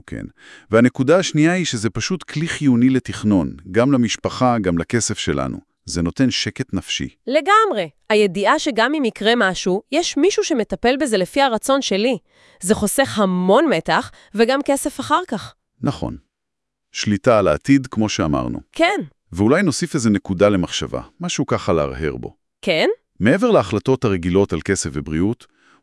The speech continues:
Speaker 1: אולי כדאי לחשוב אילו עוד דברים משקפים אותנו. מה חשוב לנו?
Speaker 2: כמו מה למשל?
Speaker 1: אני חושב על, נגיד, מה יקרה עם החשבונות שלנו ברשתות החברתיות, המורשת הדיגיטלית, או מה לגבי חיית המחמד,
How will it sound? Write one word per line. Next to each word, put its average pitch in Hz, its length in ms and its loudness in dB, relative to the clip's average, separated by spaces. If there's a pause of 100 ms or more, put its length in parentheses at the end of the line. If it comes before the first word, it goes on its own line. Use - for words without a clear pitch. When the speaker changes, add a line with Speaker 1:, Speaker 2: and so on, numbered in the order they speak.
Speaker 1:
אולי 120 180 2
כדאי 143 260 2
לחשוב 123 420 0 (200)
אילו 190 240 4
עוד 143 160 4
דברים 107 400 2
משקפים - 480 -2
אותנו. 60 340 -6 (340)
מה 143 80 2
חשוב 165 400 -2
לנו? 71 200 0 (320)
Speaker 2:
כמו 196 240 4
מה 170 160 0
למשל? 226 460 0 (540)
Speaker 1:
אני 107 120 2
חושב 139 360 0
על, 127 240 4 (200)
נגיד, 107 420 0 (360)
מה 127 220 2
יקרה 123 240 -2
עם 120 140 4
החשבונות 98 600 -2
שלנו 98 360 0
ברשתות 82 500 -4
החברתיות, 67 680 -8 (180)
המורשת 113 540 2
הדיגיטלית, 76 720 -6 (540)
או 113 100 6
מה 143 140 4
לגבי 117 360 4
חיית 80 280 -2
המחמד, 64 400 -8